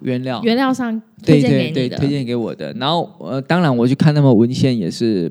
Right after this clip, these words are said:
Speaker 1: 没有，都是自家的实验比较多，也不是文献，所以我就没什么太大的兴趣。对啊，痛风大家就是吃药啊，然后就多喝水，再改变生活饮食。那基本上你就可以慢慢远离痛风这一条路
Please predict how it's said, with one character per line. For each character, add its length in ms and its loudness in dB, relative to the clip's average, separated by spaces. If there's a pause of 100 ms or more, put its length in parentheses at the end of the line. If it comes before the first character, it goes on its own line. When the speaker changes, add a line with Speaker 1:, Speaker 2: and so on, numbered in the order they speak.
Speaker 1:
没 160 0
有， 100 0
都 180 0
是 140 -2
自 220 -6
家 200 2
的 200 0 (160)
实 340 -4
验 120 2
比 60 -10
较 140 -4
多， 260 -4
也 100 -2
不 140 -4
是 80 -8
文 260 -8
献， 220 -8
所 100 -4
以 60 2
我 160 -2
就 120 -4 (160)
没 140 -4
什 140 -8
么 60 -8
太 160 -4
大 140 -6
的 60 -8
兴 220 -16
趣。 180 -18 (440)
对 120 -10
啊， 100 -6
痛 240 -2
风 160 -4
大 100 -2
家 160 0
就 140 -2
是 320 -2
吃 320 -8
药 160 -6
啊， 300 -8
然 120 -2
后 80 2
就 280 0
多 200 0
喝 160 2
水， 220 -6
再 140 -4
改 160 -6
变 120 -6
生 160 -6
活 240 -6 (340)
饮 200 -10
食。 260 -6 (280)
那 100 2
基 180 2
本 140 6
上 260 2
你 120 0
就 100 6
可 80 2
以 60 6
慢 180 2
慢 160 0
远 220 0
离 100 -4
痛 240 -2
风 180 -6
这 120 -8
一 60 -4
条 180 -6
路 120 -4